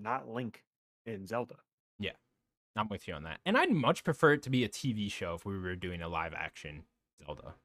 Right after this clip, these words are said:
Speaker 2: if I'm being honest.
Speaker 1: And you can have, like, little bits of all the characters he's helping
Speaker 2: Yeah.
Speaker 1: along the way,
Speaker 2: Yeah.
Speaker 1: big cast. Yeah.
Speaker 2: Yeah. More longer
Speaker 1: Build out
Speaker 2: story to be
Speaker 1: Hyrule.
Speaker 2: told.
Speaker 1: Yeah.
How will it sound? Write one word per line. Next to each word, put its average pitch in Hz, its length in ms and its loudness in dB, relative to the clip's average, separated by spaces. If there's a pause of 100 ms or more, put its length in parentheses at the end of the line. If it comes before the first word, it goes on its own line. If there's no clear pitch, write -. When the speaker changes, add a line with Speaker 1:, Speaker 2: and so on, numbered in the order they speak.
(160)
Speaker 2:
if - 100 -20
I'm 82 100 -2
being 78 200 -8
honest. 69 180 -2
Speaker 1:
And 175 60 8
you 180 60 8
can 175 100 6
have, 156 100 6
like, 143 140 6
little 135 180 6
bits 131 260 2
of 127 80 0
all 123 120 6
the 117 60 0
characters 120 380 0
he's 123 160 -4
helping 113 200 2
Speaker 2:
Yeah. 113 100 -2
Speaker 1:
along 104 160 -4
the 104 80 -8
way, 139 680 6
Speaker 2:
Yeah. 139 100 4
Speaker 1:
big 135 140 2
cast. 123 560 2
Yeah. 113 220 -2 (220)
Speaker 2:
Yeah. 82 240 -4 (200)
More 110 240 2
longer 92 580 -2
Speaker 1:
Build 120 240 4
out 135 220 4
Speaker 2:
story 120 260 4
to 113 80 -4
be 131 80 0
Speaker 1:
Hyrule. 131 100 0
Speaker 2:
told. 92 400 -2
Speaker 1:
Yeah. 101 160 -6